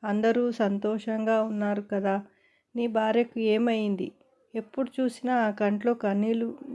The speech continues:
అలాగే ఉంటాయని" మండిపడుతుంది కాంచన. "కడుపుతో ఉన్న ఆడది ఇలాగానే ఉం-, ఉండేది, నచ్చి-, నచ్చింది వండించుకొని తినాలి.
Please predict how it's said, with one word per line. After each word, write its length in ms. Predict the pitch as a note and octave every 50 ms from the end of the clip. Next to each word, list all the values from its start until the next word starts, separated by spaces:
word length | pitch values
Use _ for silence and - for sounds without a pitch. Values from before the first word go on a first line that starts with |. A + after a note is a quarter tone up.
| - G#3+
అలాగే 560 | G3+ G3+ G#3 G#3+ A3 A3 A3+ G#3+ A#3 B3 B3
ఉంటాయని" 640 | B3+ A#3+ A3+ A3 G3+ A3+ A3 G#3+ G#3 G3 G3+ A#3 C4+
మండిపడుతుంది 840 | C#4 C4 A#3+ A3 A3 A3 A3 - A3 G#3 G3+ - G3+ G3+ G3+ A3 C4
కాంచన. 480 | C4 - A3 G3 G3 G3 - G#3 F#3+ - - _ _ _ _ _ _ _ _ _ _ _ _ _ _ _ _ -
"కడుపుతో 560 | B3 B3 B3 A#3+ - _ - D4 C#4 D4 D4
ఉన్న 220 | C#4 C#4 C4+ C4
ఆడది 560 | C4+ C4 A#3+ G#3 G#3 G#3+ G#3+ A3 A#3 A3+ A#3 C4
ఇలాగానే 800 | B3 - A3+ A3 A3 A3+ A3+ A3+ A3+ A3+ A3+ A3+ A#3 B3 B3+
ఉం-, 240 | C4+ B3+ A3+ A3 G#3+ - _ _ -
ఉండేది, 560 | A3+ A3+ A3 A3 A3+ A#3 A3+ A3+ G#3+ A#3+ - - - _ _ _ _ _ -
నచ్చి-, 440 | A#3 A3 G#3+ G#3+ - - A#3 A#3 B3 - -
నచ్చింది 600 | - A#3 G#3+ G#3 G#3 - - B3+ B3 B3+ B3+ C4+
వండించుకొని 760 | B3+ A3+ G3+ G3+ G#3 A3 A3+ A3+ - - - - A3+ A3+ A#3 A#3
తినాలి. 720 | A#3 - G3 F#3 G3 G3 G#3 G#3+ A3 A3+ A3+ A3+ A3+ A3+